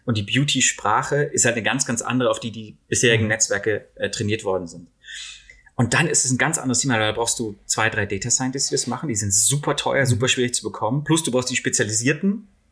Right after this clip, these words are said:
Speaker 1: die nicht nur allgemein Machine Learning machen, sondern dann diesen sehr, sehr speziellen Teil, äh, nämlich Natural Language Processing in dem Fall. Äh,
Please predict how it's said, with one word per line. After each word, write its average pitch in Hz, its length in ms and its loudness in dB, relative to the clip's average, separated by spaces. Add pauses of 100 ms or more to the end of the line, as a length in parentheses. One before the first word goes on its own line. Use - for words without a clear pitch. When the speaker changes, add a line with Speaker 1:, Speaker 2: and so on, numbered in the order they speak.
(460)
Speaker 1:
die 127 80 4
nicht 143 160 2
nur 131 160 0
allgemein 127 760 2
Machine 175 300 0
Learning 180 240 -4
machen, 180 220 -6
sondern 131 280 2
dann 127 100 -2
diesen 123 180 -6
sehr, 123 200 4
sehr 127 120 0
speziellen 104 440 -2
Teil, 113 460 0 (1300)
äh, 110 340 4
nämlich 120 220 2
Natural 117 300 2
Language 110 260 2
Processing 147 420 -4
in 156 80 -8
dem 160 120 -10
Fall. 196 280 -4 (380)
Äh, 123 80 2